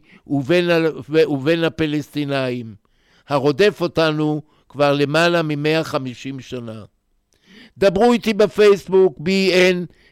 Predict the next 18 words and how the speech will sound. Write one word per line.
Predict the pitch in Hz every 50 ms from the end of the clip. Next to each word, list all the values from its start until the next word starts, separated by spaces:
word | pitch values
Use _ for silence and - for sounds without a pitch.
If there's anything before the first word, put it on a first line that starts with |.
| _
אס | - 170 190 180 - 180
אייץ' | - 185 185 175 170 - -
אי | 170 170 175 180 175 143 170 170
אף | 160 - 165
אי | 165 160
טי, | - - - 165 160 156 151 160 151 _ _ _ _ _ _ _ _ - - _
או | - 156 147
בוואטסאפ | 135 160 151 156 196 214 208 214 - 180 180 165 165 165 - - - _ _ _ _
במספר | - 139 160 156 156 156 - - - 180 180 180 175 170 165 - 170
אפס | 180 143 - 180 156 - -
חמש | 175 165 165 170 170 151 - 151
ארבע | 156 160 160 156 147 139
חמש, | - 131 143 147 165 185 180 180 175 - - - _ _ _ _ _ _ _ _
תשע | - 190 208 214 180 - 175 131
תשע | - 180 180 165 - 165 165 -
תשע, | - 180 185 170 - - 160 147 143
אפס | 135 - 151 139
שלושים. | - - 143 131 123 - - 127 123 123 120 113